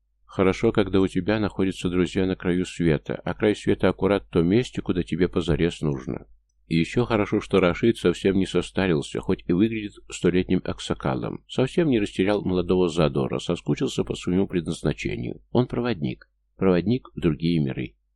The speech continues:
Когда в последний раз он кого-то провожал? Судя по всему, очень давно.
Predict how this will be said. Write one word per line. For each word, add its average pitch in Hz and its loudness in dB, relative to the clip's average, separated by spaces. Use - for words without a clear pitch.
Когда 113 0
в - -6
последний 113 2
раз 135 0
он 107 -2
кого-то 104 -4
провожал? 85 -2
Судя 85 2
по 76 0
всему, 85 0
очень 82 -2
давно. 58 -6